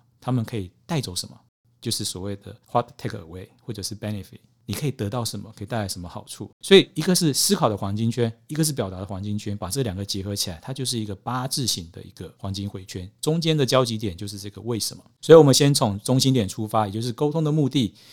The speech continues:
思考如何沟通才能让对方产生我们期望的反应，然后产出具体的沟通内容，再回到中心点，确认没有偏离，紧紧相扣。完成了思考之后，我们要展开怎么样沟通才更有效，也就是为什么要由我来沟通，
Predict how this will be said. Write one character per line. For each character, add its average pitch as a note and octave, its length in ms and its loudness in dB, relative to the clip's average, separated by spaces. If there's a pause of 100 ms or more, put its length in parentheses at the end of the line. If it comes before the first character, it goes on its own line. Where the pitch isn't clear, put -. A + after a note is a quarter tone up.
(140)
思 - 220 0
考 A#2 260 2
如 G2+ 180 -4
何 C3 160 2
沟 A#2 180 4
通 A#2+ 220 0
才 A#2 120 -2
能 A2 60 -2
让 A2+ 100 0
对 A2 100 0
方 A2 180 0
产 G2 180 -4
生 G2+ 140 -6
我 G2 40 -6
们 F#2 100 -8
期 - 160 -4
望 G2+ 120 -6
的 G2 60 -6
反 F#2 280 -12
应， F#2 160 -10 (260)
然 F#2 100 -10
后 G2+ 80 -4
产 F2+ 220 -6
出 G#2 140 -10
具 A2 140 -6
体 G#2 120 -8
的 F2 60 -8
沟 G2+ 120 -8
通 G#2 160 -4
内 G#2+ 80 -4
容， F2+ 160 -10 (140)
再 A3+ 140 0
回 A2+ 180 0
到 G#2+ 140 0
中 A2 160 -2
心 A2+ 180 0
点， G#2+ 280 -4
确 C3+ 160 0
认 B2+ 120 2
没 C3 100 0
有 B2 80 0
偏 C3 260 0
离， G#2 240 -2 (180)
紧 A2 160 -4
紧 A2+ 140 -2
相 G#2+ 200 -2
扣。 A2 260 -2 (120)
完 G#2+ 160 -4
成 A2 140 -4
了 G2+ 80 -4
思 B2+ 200 -4
考 G#2 200 -4
之 A#2 120 -8
后， C#3+ 180 2 (220)
我 F#2+ 80 -10
们 G#2+ 100 0
要 C3 80 6
展 F#2+ 220 -2
开 G#2 260 -6
怎 A2+ 240 0
么 G2 60 -4
样 C3 180 4
沟 A#2+ 180 4
通 B2 360 -2
才 - 180 -8
更 A2 140 -2
有 A2 160 -4
效， G2+ 340 -4
也 G#2+ 80 -12
就 A#2+ 120 -4
是 C3 220 -4
为 G#3+ 140 2
什 C3 160 0
么 G#2 140 0
要 A#2+ 260 6
由 G#2+ 100 2
我 C#3 180 4
来 F2+ 140 -6
沟 G2 180 -10
通， G2 260 -8